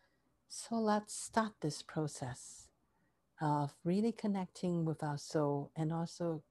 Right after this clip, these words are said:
connecting with our soul's vision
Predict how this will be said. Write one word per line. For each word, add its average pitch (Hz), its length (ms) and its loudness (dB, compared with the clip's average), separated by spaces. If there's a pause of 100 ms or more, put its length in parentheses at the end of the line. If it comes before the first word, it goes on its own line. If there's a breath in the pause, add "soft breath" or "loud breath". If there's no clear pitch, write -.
(260)
connecting 208 680 -2 (500 loud breath)
with 165 220 4
our 151 320 2
soul's 156 800 0 (340)
vision 143 640 -2